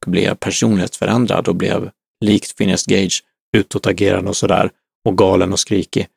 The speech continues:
Det är dock bra i vissa kontexter. <laughs> Bra, citattecken bra då, likt på en scen, för där gillar människor det här lite galna, ofiltrerade,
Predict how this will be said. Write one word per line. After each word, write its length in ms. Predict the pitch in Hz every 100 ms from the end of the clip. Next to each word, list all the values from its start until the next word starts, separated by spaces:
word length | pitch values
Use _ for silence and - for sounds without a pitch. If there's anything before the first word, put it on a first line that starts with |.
| _ _ _ _ _ _ _ _ -
Det 120 | 107
är 80 | 117
dock 180 | 110 - _ _ _ _ _ _ _ -
bra 440 | 95 117 131 104
i 40 | 98
vissa 280 | 98 - 110
kontexter. 720 | 113 104 127 - - - 107 - -
<laughs> 20 |
Bra, 520 | 120 92 104 104 98 - _ _ -
citattecken 560 | 104 - 104 107 101 95
bra 180 | 95
då, 160 | 98 98 - _ _ _ -
likt 520 | 110 107 104 - -
på 260 | - - -
en 140 | 104
scen, 460 | 107 - 135 - -
för 160 | - 98
där 140 | 92
gillar 540 | 92 120 104 98 117
människor 640 | 123 113 95 92 - 92 87
det 120 | 92
här 220 | 90 90
lite 300 | 92 - 98 -
galna, 500 | 95 92 95 95 95
ofiltrerade, 1200 | - 107 - 98 92 - 113 107 98 98 98